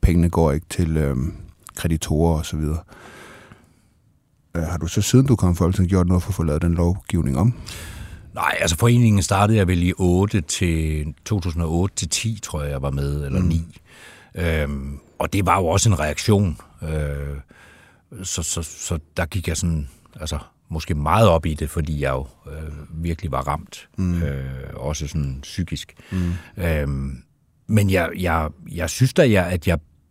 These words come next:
Speaker 2: bygger det ind nogle gange i mine taler, og har det i hvert fald som en grundværdi, øh, at vi skal have en chance til.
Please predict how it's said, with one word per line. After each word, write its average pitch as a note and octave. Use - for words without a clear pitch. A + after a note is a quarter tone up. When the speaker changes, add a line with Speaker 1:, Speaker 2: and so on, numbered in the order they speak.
Speaker 2:
bygger G#2+
det F2
ind C#3
nogle F#2+
gange E2+
i F#2
mine D#2
taler, F#2
og D2
har F#2+
det F#2+
i E2+
hvert G#2
fald G2
som D#2
en D2+
grundværdi, F2
øh, E2+
at F2
vi F#2
skal F2+
have G2+
en E2
chance G#2
til. G#2+